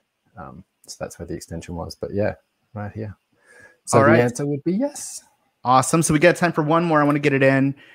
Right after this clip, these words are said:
Speaker 2: Uh, George Gomez, would you say that Remote Hub, or it's, it's really re-, Remote Repositories, right? What's the name here? Let's get that right.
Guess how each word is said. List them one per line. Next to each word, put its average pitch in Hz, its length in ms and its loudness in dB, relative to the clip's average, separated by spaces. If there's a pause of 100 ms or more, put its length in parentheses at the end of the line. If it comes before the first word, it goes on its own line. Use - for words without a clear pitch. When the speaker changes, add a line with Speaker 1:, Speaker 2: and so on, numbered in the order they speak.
(180)
Speaker 2:
Uh, 127 300 2
George 143 320 0
Gomez, 151 500 2
would 139 300 2
you 160 120 2
say 160 320 2
that 143 340 4
Remote 147 380 4
Hub, 135 580 4 (440)
or 135 260 2
it's, - 220 -6 (240)
it's 156 180 -4
really 220 200 2
re-, 151 160 -4 (480)
Remote 139 280 2
Repositories, 117 800 -4
right? 127 180 -2
What's 151 180 -4
the 139 100 0
name 120 300 0
here? 123 180 -2
Let's 120 160 -4
get - 160 -6
that 95 160 0
right. 107 380 0